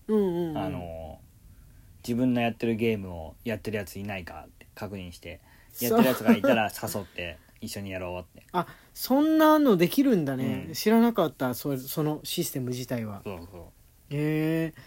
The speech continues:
Speaker 1: え。え、俺なんだろう。普段ね、ナローを読むやつ、ナローリーダ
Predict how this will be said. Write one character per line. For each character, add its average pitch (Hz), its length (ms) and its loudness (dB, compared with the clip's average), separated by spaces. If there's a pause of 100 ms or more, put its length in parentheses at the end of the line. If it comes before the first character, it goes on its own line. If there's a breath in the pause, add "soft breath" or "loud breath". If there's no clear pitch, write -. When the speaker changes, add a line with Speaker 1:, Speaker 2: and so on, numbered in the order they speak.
(500 loud breath)
Speaker 1:
え。 240 140 8
え、 233 60 4 (120)
俺 214 180 4
な 247 140 6
ん 240 80 2
だ 170 100 4
ろ 123 240 -2 (320)
う。 190 60 -10
普 269 80 4
段 196 240 6
ね、 160 160 2
ナ 180 200 6
ロ 294 120 10
ー 254 400 10
を 165 80 6
読 175 160 6
む 147 120 2
や 127 120 0
つ、 123 180 -12
ナ 160 160 2
ロ 247 200 6
ー 277 40 2
リ 254 160 2
ー - 20 -4
ダ 113 220 -4